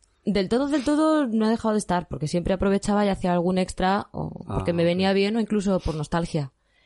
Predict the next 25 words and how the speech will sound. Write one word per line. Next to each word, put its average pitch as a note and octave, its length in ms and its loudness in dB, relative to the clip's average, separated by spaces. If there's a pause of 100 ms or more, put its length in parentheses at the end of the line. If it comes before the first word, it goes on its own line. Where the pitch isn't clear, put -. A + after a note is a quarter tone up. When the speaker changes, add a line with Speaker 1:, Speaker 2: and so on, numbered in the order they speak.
(120)
Speaker 2:
Ujú. A#2 260 -8
Speaker 1:
Pero, F#3 1080 2 (400)
pero F3 140 -2
sí, G#3+ 120 0
ahora G#3+ 140 4
ya A3 100 4
estoy A#3+ 220 0
en A#3 60 2
La G#3+ 60 2
Aguja, F#3+ 320 -2
he E3+ 60 0
cambiado G3+ 340 0
de G3+ 80 4
bar. F#3+ 260 0 (180)
Speaker 2:
¿La A2 160 0
Aguja C#3 400 -2
es E3 160 -4
este D#3+ 240 -2
bar C#3 400 -2 (240)
del A#2 160 -2
que A2 100 -2
todo A#2+ 220 0
el A2 80 0
mundo G#2 340 0
habla? F#2+ 380 -6